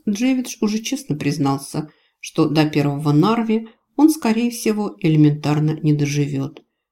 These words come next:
Амулет выпьет все силы до самого дна.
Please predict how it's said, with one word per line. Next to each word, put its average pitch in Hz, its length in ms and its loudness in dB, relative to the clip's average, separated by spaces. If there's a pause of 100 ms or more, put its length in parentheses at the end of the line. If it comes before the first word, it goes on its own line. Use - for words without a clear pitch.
(160)
Амулет 254 480 4
выпьет 220 380 0
все - 220 -2
силы 202 300 0
до 139 140 -2
самого 135 440 -4
дна. 131 420 -2